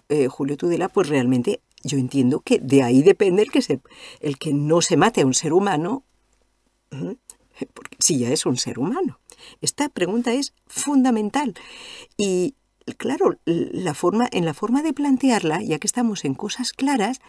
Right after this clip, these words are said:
el tema es el siguiente. ¿Cuál es el dato científico? Aquí no vamos a hablar de opiniones ni de,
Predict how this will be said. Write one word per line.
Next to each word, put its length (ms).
el 160
tema 180
es 100
el 120
siguiente. 580
¿Cuál 300
es 200
el 160
dato 460
científico? 920
Aquí 320
no 400
vamos 320
a 20
hablar 260
de 100
opiniones 960
ni 260
de, 240